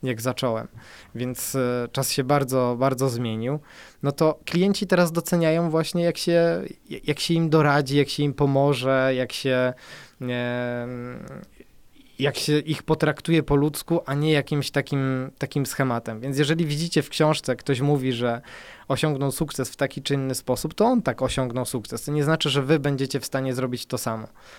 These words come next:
Jeżeli Mateusz Grzesiak albo ktoś inny mówi, że da się zarobić, e, w taki czy inny sposób, to zwróćcie uwagę, że na przykład oni uczą, jak sprzedawać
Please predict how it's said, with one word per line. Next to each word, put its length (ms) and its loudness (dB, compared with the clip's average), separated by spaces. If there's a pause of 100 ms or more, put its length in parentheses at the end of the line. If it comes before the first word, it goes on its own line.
(120)
Jeżeli 580 4
Mateusz 440 2
Grzesiak 420 0
albo 220 0
ktoś 260 -2
inny 260 2
mówi, 340 0
że 320 -2 (320)
da 160 2
się 160 2
zarobić, 720 2
e, 280 4
w 100 -12
taki 260 -2
czy 140 2
inny 240 0
sposób, 500 -2 (200)
to 100 4
zwróćcie 380 4
uwagę, 360 4
że 120 2
na 120 4
przykład 400 0
oni 280 0
uczą, 400 2 (480)
jak 540 0 (160)
sprzedawać 920 2